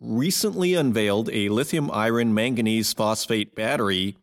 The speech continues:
L M F P for short, which it says will power an E V for a thousand kilometers on each charge.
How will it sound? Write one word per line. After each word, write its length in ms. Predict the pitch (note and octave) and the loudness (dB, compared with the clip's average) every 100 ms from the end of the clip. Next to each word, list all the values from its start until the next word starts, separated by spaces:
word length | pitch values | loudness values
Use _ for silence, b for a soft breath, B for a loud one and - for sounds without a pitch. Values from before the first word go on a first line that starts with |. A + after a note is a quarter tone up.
| _ | _
L 220 | - B2+ D#3 | -6 -4 -2
M 240 | C3 B2 | 0 0
F 240 | A#2+ G#2 _ | -2 -4 _
P 420 | - F#3+ B2 A2+ | -8 -4 -2 -2
for 220 | A#2 A2+ | -2 -2
short, 580 | G2+ - F3 B2+ G2 A2 | -2 0 0 2 0 -2
which 220 | A#2 G#2 | -4 -4
it 100 | A#2 | -4
says 240 | - C3+ B2 | -2 0 0
will 140 | A2+ | -2
power 460 | - B2+ D3 C3 A#2+ | -2 -2 0 2 0
an 200 | A#2 A2 | 0 -2
E 180 | A#2+ A#2+ | 0 0
V 240 | A2 A2 | 0 -2
for 180 | - G#2 | -2 -4
a 40 | |
thousand 460 | F#2+ A2+ C3+ C#3 C#3 | -2 -2 0 -2 -4
kilometers 960 | - A2 C3 D3 A2+ G2 F#2+ A2 - - _ _ - | -2 0 0 0 -2 -2 -2 -2 -6 -8 _ _ -8
on 180 | G2 G#2 | -6 -4
each 460 | C3+ C#3+ - - | -4 -2 -6 -8
charge. 760 | - C3+ B2 F#2+ D#2 - - | -6 -2 -2 -2 -6 -6 -6